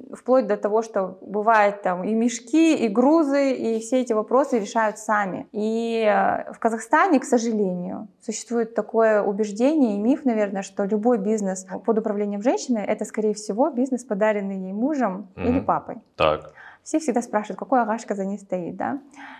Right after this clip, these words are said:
Speaker 1: И когда я слышала эти истории женщин, мне казалось, слушайте, ну, это действительно женщина делает намного больше, работая в бизнесе, на-, намного делает больше, чем мужчина.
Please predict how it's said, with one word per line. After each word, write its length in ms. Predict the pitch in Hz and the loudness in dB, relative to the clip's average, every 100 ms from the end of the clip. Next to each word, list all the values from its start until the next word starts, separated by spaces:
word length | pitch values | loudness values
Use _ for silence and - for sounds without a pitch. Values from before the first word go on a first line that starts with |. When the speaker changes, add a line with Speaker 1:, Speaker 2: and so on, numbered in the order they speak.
| - - | -20 -12
Speaker 1:
И 380 | 214 226 247 247 | -2 2 4 4
когда 280 | 240 262 | 4 4
я 60 | 285 | 4
слышала 300 | 285 302 294 | 4 2 4
эти 160 | 269 285 | 2 2
истории 360 | 247 277 285 | 2 2 4
женщин, 720 | 226 311 494 254 190 190 254 - - - - - | 2 0 2 -2 -2 -8 -12 -16 -20 -20 -14 -2
мне 160 | 214 | 0
казалось, 460 | 233 233 233 226 214 | 2 2 4 2 0
слушайте, 600 | - 233 226 196 - 156 - | -4 -6 -6 -8 -10 -12 -10
ну, 320 | 196 202 196 | -8 -8 -8
это 240 | 190 - | -10 -8
действительно 600 | 190 196 190 277 320 247 | -8 -8 -2 -2 0 -2
женщина 460 | 190 196 233 240 196 | -2 -4 -4 -4 -6
делает 580 | 180 208 233 226 208 - - - - | -4 -2 0 0 -2 -8 -20 -20 -10
намного 400 | - 202 269 339 | -2 4 6 8
больше, 520 | 262 226 262 254 - 185 | 6 8 6 4 0 -2
работая 420 | 190 226 226 185 | 2 2 2 -2
в 40 | |
бизнесе, 560 | 190 330 277 - 190 185 | 0 0 -2 -4 -8 -8
на-, 240 | 196 202 | -8 -6
намного 360 | 202 220 294 285 | -2 4 4 4
делает 340 | 202 233 220 185 | 0 0 0 0
больше, 380 | 226 359 269 | 0 0 0
чем 300 | 214 254 285 - - - | -2 0 0 -2 -14 -2
мужчина. 500 | 226 233 233 185 | 0 2 0 0